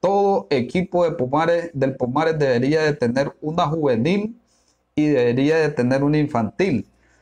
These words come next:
¿Por qué la importancia de estos, de estos departamentales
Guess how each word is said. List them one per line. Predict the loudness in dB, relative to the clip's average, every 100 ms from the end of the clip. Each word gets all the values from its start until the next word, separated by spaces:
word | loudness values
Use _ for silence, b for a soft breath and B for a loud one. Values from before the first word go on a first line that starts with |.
| b b
¿Por | -2 0
qué | 0 0
la | 2
importancia | 0 0 0 0 0 0 0
de | 0
estos, | 0 0 2 2 0 0
de | -2
estos | 0 0
departamentales | 0 0 0 0 0 0 0 0 0 -2 -8